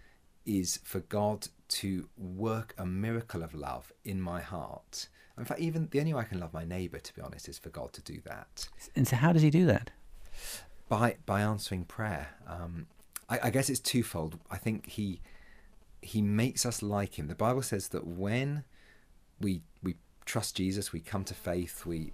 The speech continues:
Speaker 1: we become followers of Jesus, then we're given a new heart. Um, God creates in us a capacity to love that, that is like his capacity to love. He is the God who loves his enemies.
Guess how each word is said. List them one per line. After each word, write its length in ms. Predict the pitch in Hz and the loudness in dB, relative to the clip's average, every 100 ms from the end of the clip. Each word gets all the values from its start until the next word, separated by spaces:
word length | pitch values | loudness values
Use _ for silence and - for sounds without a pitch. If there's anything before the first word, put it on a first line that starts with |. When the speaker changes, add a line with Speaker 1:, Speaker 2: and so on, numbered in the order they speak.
| - | -6
Speaker 1:
we 140 | 87 | -6
become 360 | 82 - 110 92 | -6 -4 -2 -2
followers 420 | - 110 107 101 | 0 0 2 0
of 80 | 92 | -2
Jesus, 380 | - 76 82 - | -4 -4 -6 -6
then 180 | 92 | -4
we're 60 | 87 | -4
given 300 | - 87 90 | -4 -4 -2
a 80 | 90 | -2
new 380 | 90 90 90 82 | -2 0 -2 -4
heart. 600 | - 71 - - - - - - - - - - | -4 -6 -6 -10 -10 -10 -16 -20 -20 -20 -20 -10
Um, 260 | - 80 - - | -8 -6 -8 -2
God 300 | 95 92 - - | -2 -2 -6 -10
creates 380 | - 107 98 - | 0 2 2 -4
in 180 | 123 110 | 0 0
us 380 | 87 71 - - - - | 0 -2 -4 -4 -6 -10
a 40 | |
capacity 760 | - - - 107 - 87 - 80 | -8 -8 -4 -4 -4 -6 -6 -6
to 120 | 78 | -6
love 560 | 76 73 62 80 - - - - - - - | -6 -4 -4 -6 -14 -18 -20 -20 -20 -16 -2
that, 240 | 95 - - | -2 -2 -6
that 100 | 92 | 0
is 160 | 87 82 | 0 2
like 260 | 95 87 - | 0 0 -2
his 240 | - 82 | -4 -4
capacity 480 | - - 73 - 69 | -4 -14 -12 -10 -10
to 100 | 73 | -8
love. 220 | 69 - | -8 -8
He 120 | - | -4
is 100 | 90 | -6
the 80 | - | -6
God 260 | 80 71 69 | -6 -6 -6
who 80 | 73 | -8
loves 280 | 73 - | -8 -10
his 100 | 76 | -10
enemies. 640 | 71 71 71 - - - | -10 -10 -10 -14 -12 -14